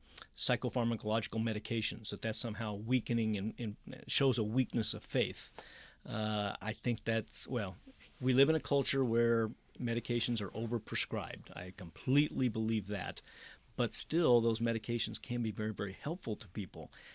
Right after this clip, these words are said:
And to tell them not to take a medication 'cause if they just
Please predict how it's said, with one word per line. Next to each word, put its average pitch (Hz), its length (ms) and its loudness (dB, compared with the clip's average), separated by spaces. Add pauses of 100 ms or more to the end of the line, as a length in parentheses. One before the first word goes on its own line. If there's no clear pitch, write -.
(160)
And 113 160 0
to 120 80 -4
tell 135 240 2
them 113 420 2
not 139 340 0
to 131 80 -2
take - 340 0
a 123 40 4
medication 120 680 2
'cause 113 220 -2
if 110 100 -4
they 101 140 -6
just - 320 -2